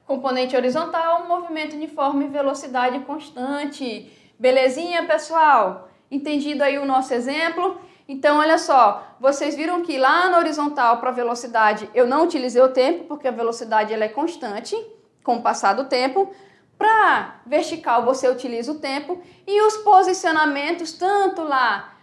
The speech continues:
na horizontal quanto na vertical, você também utiliza o tempo, porque a posição depende do tempo.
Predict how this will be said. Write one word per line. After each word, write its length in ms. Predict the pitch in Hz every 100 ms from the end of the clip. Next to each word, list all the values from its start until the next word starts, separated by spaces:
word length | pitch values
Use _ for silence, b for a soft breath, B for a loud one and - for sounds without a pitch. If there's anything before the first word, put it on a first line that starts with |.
| B
na 160 | 262
horizontal 640 | 262 254 294 339 320 302 302
quanto 180 | 320 320
na 140 | 302
vertical, 560 | 294 339 - 302 254 254
você 280 | 277 285
também 400 | 254 330 277 247
utiliza 420 | 262 254 247 247 285
o 20 |
tempo, 340 | 302 254 254
porque 280 | - 311 311
a 40 | 277
posição 720 | 277 294 339 - 254 247 285
depende 480 | 285 285 247 247 247
do 200 | 214 302
tempo. 480 | 262 208 - 180